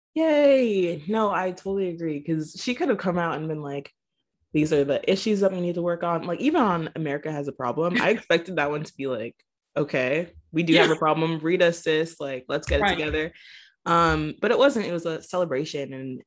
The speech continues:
Speaker 1: and I think it's so nice 'cause sometimes, like, you have Black artists and that,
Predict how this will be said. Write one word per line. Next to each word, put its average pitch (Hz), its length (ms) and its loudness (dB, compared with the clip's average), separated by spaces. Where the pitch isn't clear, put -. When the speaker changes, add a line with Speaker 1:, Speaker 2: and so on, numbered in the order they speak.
Speaker 1:
and 131 260 -6
I 185 120 0
think 208 240 2
it's - 140 0
so 175 180 4
nice 165 320 -2
'cause 175 180 -4
sometimes, 180 600 -6
like, 147 180 -8
you 160 80 -6
have 156 240 0
Black 147 220 -6
artists 147 380 -4
and 147 100 -8
that, 135 240 -8